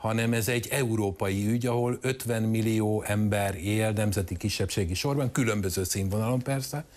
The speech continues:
és ezeknek az ügyét félresöpli, és azt mondja, hogy itt nem jogosult ő jogalkotásra,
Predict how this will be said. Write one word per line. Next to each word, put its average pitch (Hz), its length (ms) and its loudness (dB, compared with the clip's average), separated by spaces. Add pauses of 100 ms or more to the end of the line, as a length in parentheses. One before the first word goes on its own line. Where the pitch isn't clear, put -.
(520)
és - 160 0
ezeknek 196 380 0
az 127 100 2
ügyét 123 360 2
félresöpli, 151 880 0 (420)
és 120 400 2
azt 135 240 0
mondja, 120 240 2
hogy 107 160 2
itt 107 180 2
nem 113 360 2 (320)
jogosult 117 800 0
ő 113 200 2
jogalkotásra, 127 1080 -2